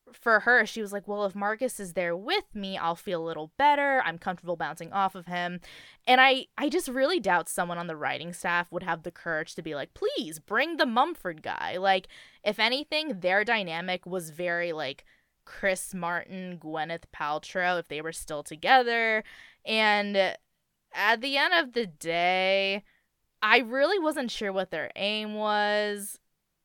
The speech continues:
Didn't love it, but you know what? The rest of her monologue was fine. It was well played.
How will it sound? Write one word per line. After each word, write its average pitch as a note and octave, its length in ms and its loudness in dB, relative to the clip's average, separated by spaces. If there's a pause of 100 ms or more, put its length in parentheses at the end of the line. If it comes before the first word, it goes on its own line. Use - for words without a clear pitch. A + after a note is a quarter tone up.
(120)
Didn't F4+ 440 0
love F3 340 2
it, F3+ 420 0
but G3 120 -2
you A3+ 100 -6
know A#3 140 -2
what? A#3 320 -2
The A#3+ 80 -2
rest B3+ 220 2
of B3+ 60 -8
her B3+ 120 2
monologue G#3+ 460 -2
was B3+ 240 2
fine. A#3 720 -2 (540)
It D#3+ 140 -8
was E3 160 -4
well E3 340 2
played. E3 800 -4